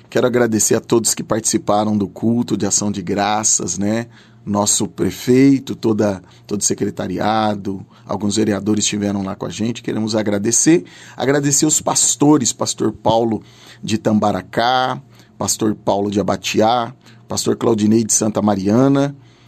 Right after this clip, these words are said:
e também teve, estão aqui os pastores daqui, o pastor Francisco, o semina-, seminarista Jefferson, também, que está conosco, e todas as igrejas, né, dessas cidades que estiveram conosco.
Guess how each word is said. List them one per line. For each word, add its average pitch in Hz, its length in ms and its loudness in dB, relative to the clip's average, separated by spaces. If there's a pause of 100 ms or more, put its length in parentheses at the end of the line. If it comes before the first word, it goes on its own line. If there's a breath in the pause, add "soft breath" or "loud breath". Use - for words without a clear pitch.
(200 soft breath)
e 123 340 -2 (120)
também 139 500 2 (400 loud breath)
teve, 117 360 2 (300)
estão 117 280 -2
aqui 110 160 -4
os 110 100 0
pastores 120 480 2
daqui, 104 280 -4
o 110 40 -4
pastor 110 300 -4
Francisco, 123 760 0
o 101 560 -6
semina-, 110 380 2 (200)
seminarista 104 680 -2
Jefferson, 107 800 0 (480 loud breath)
também, 110 420 -2 (460 loud breath)
que - 60 -12
está - 220 -4
conosco, 120 720 -6 (400 soft breath)
e 131 60 -8
todas 185 360 2
as 175 160 4
igrejas, 151 720 0 (100)
né, 117 240 -4
dessas 113 360 -4
cidades 107 500 -2
que - 100 -12
estiveram 107 380 -4
conosco. 131 580 -2